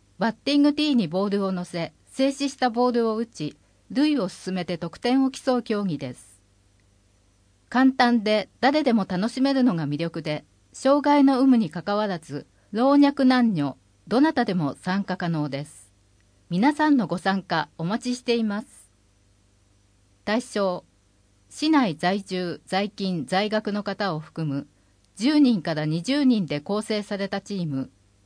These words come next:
試合は十人一チームで行います。個人での参加を希望の方は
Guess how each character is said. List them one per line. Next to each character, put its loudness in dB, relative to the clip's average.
試 -4
合 2
は -2
十 2
人 2
一 -10
チ -2
ー 6
ム 4
で -2
行 -6
い -4
ま -6
す。 -20
個 0
人 2
で 2
の 0
参 -4
加 -2
を -4
希 -6
望 -2
の -2
方 -6
は -8